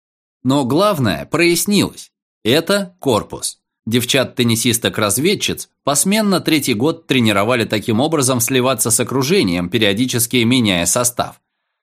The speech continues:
Параллельно при помощи специальной шпионской аппаратуры они успешно снимали звуковую информацию со стекол учебных аудиторий нашего здания, в котором учился первый, второй и третий курсы кафедры.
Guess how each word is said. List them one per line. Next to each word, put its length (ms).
Параллельно 540
при 160
помощи 340
специальной 580
шпионской 520
аппаратуры 500
они 220
успешно 520
снимали 460
звуковую 560
информацию 640
со 160
стекол 480
учебных 480
аудиторий 540
нашего 400
здания, 480
в 40
котором 380
учился 420
первый, 380
второй 380
и 180
третий 420
курсы 380
кафедры. 540